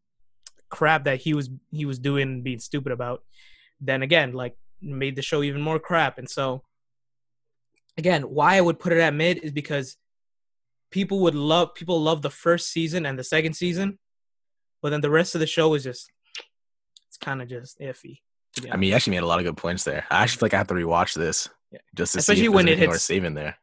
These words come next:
Speaker 2: But
Speaker 1: especially when it hits season five and season six, they already started getting canceled at season five. So at season five, they only posted, they only had thirteen episodes, and season
Speaker 2: Yeah.
Speaker 1: six followed it with thirteen episodes, as, as opposed to their, uh, twenty-three episodes that they used to have in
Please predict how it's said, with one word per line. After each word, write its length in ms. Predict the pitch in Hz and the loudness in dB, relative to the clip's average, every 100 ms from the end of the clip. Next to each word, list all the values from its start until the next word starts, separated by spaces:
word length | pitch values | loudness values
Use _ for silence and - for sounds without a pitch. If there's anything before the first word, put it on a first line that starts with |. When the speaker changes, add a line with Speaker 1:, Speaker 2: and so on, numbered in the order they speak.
| _ | _
Speaker 2:
But 160 | 73 147 | -8 -4
Speaker 1:
especially 240 | 185 208 | -4 0
when 100 | 196 | 2
it 20 | 180 | 2
hits 180 | 165 | 2
season 280 | - 170 151 | 0 -2 -2
five 320 | 139 156 160 | 4 4 6
and 120 | 151 143 | 2 -4
season 320 | 170 139 131 | -6 -8 -10
six, 520 | - - 151 139 - _ _ _ _ - | -8 0 0 0 -14 _ _ _ _ -2
they 140 | 147 | 4
already 200 | 151 151 | 6 4
started 260 | 147 160 147 | 2 0 2
getting 180 | 143 131 | 0 -2
canceled 400 | - 143 143 147 | -4 -4 -4 -4
at 120 | 131 | -6
season 300 | - 143 131 | -6 -10 -10
five. 320 | 120 143 170 - | -4 2 2 0
So 320 | 135 127 - _ _ _ 147 | -4 -4 -10 _ _ _ -8
at 60 | |
season 180 | 196 185 | -4 2
five, 180 | 165 156 | 2 4
they 80 | 151 | 2
only 140 | 147 | 2
posted, 420 | 160 151 - 131 _ | -2 -4 -4 -8 _
they 80 | 151 | 0
only 160 | 147 | 2
had 180 | 147 139 | 0 0
thirteen 280 | 151 143 135 | 0 -2 -2
episodes, 520 | 139 147 127 117 - _ | -4 -4 -10 -10 -20 _
and 100 | - | -12
season 200 | - 87 | 0 2
Speaker 2:
Yeah. 80 | 85 | 4
Speaker 1:
six 120 | 80 | 2
followed 300 | - 139 139 | 0 -2 0
it 80 | 156 | 0
with 140 | 143 135 | -2 -2
thirteen 280 | 143 139 135 | -2 -2 -6
episodes, 480 | 127 - 151 165 - _ _ _ _ | -8 -4 -4 -4 -14 _ _ _ _
as, 260 | 135 127 - | -8 -8 -12
as 340 | 175 147 123 - | -8 -8 -8 -14
opposed 400 | 131 156 143 139 | -8 -6 -6 -6
to 80 | 151 | -4
their, 340 | 135 127 127 - | -2 -2 -2 -6
uh, 280 | 139 127 123 - | -8 -8 -10 -6
twenty-three 640 | - 156 139 - 151 156 | -2 -2 -4 -8 -2 0
episodes 440 | 143 - - 123 131 | -2 -6 -8 -6 -6
that 100 | 127 | -8
they 60 | |
used 140 | 123 - | -10 -10
to 60 | |
have 180 | 127 127 | -8 -8
in 140 | 123 | -10